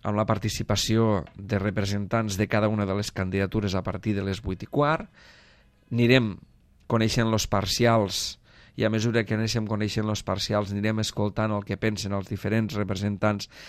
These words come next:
de les candidatures, mm, hasta que puguem tenir,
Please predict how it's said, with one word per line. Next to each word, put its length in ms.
de 160
les 160
candidatures, 920
mm, 440
hasta 580
que 400
puguem 320
tenir, 640